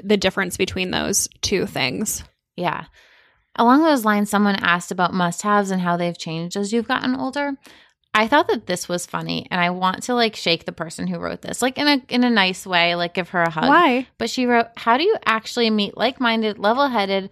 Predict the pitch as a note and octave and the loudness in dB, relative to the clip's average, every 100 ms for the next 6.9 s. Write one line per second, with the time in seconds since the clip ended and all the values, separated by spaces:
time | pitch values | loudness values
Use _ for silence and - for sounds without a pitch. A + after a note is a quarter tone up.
0 | _ - B3 C#4+ - A#3 A#3+ A#3+ A3 A#3+ | _ -2 4 4 4 0 2 0 -2 -6
1 | - - A#3 - - G3 F#3+ F#3+ E3+ F3+ | -6 -6 -6 -2 2 2 2 -2 -4 -2
2 | A#3+ - - - _ _ _ _ _ _ | -2 -4 -20 -20 _ _ _ _ _ _
3 | _ D#4 D#4 E4 D4+ D#4 E4 F#4 D5 C#5 | _ -12 -8 -6 -6 -6 -8 -2 0 0
4 | - C4 B3 C4 A#3+ C#4+ C4 B3 G#3+ G3+ | 2 0 2 0 2 2 4 4 4 2
5 | G3+ F3+ F3+ F3+ F3+ E3+ E3+ F3+ F3+ F3 | 2 -2 0 -2 0 0 0 0 2 2
6 | F3 F3+ F3 D#3 D3 - - - | 0 -4 -6 -6 -6 -10 -6 -6